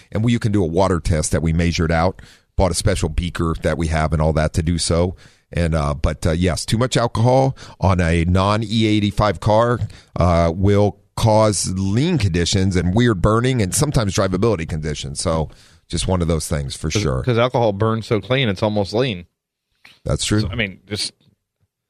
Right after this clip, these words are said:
Speaker 1: It's true. It's
Speaker 2: So
Speaker 1: true, true. Very, very true. So, uh, anyway, uh, some good stuff there along with that. And, uh, um, you know, just, yeah, it's one of the, one of those things.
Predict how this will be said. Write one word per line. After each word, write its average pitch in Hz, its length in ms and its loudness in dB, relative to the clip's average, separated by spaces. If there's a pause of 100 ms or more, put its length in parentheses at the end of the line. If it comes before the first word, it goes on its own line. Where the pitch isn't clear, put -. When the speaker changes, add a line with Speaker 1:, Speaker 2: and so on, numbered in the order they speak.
(420)
Speaker 1:
It's - 80 -20
true. 92 240 -2 (220)
It's - 100 -8
Speaker 2:
So 95 80 0
Speaker 1:
true, 92 100 0
true. 82 260 -2 (280)
Very, 78 340 -2
very 85 240 0
true. 71 300 -2
So, 71 320 -4 (400)
uh, 76 280 0
anyway, 87 420 0 (400)
uh, 78 260 0
some 92 200 -2
good 107 200 0
stuff - 320 -2
there 92 180 2
along 87 260 2
with 82 100 0
that. 85 320 -2
And, 80 180 -2
uh, 71 280 -2 (120)
um, 69 400 -8 (680)
you - 80 -4
know, 73 260 0
just, - 280 -6 (300)
yeah, 117 160 4 (800)
it's 80 180 -8
one 85 200 0
of 92 60 -2
the, - 60 -6
one 90 200 -2
of 95 60 -2
those 95 260 0
things. 73 560 -2